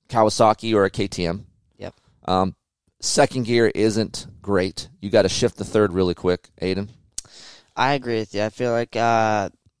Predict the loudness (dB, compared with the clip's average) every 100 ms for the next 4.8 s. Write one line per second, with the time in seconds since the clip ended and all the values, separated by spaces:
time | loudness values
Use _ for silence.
0 | -8 -4 -4 -6 -6 -4 -4 -6 -8 -4
1 | -4 -4 -10 -16 -12 -8 -4 -4 -4 -8
2 | -6 -4 -4 -6 -12 -12 -12 -12 -10 -10
3 | -10 -10 -8 -8 -6 -8 -6 -8 -8 -10
4 | -14 -14 -10 -10 -8 -4 -4